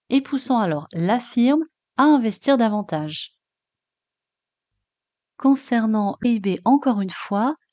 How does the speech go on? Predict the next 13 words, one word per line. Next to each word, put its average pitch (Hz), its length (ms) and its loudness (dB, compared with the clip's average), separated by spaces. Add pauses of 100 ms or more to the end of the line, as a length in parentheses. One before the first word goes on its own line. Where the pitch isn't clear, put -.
(120)
à 262 160 0
P 285 220 0
I 262 140 4
B 226 220 2
réel 175 380 -2
constant, 247 640 0 (380)
une 285 200 6
augmentation 240 680 2
de 180 160 0
l'investissement 214 800 -2
réel 175 340 -2
n'est 226 200 2
possible 262 580 -2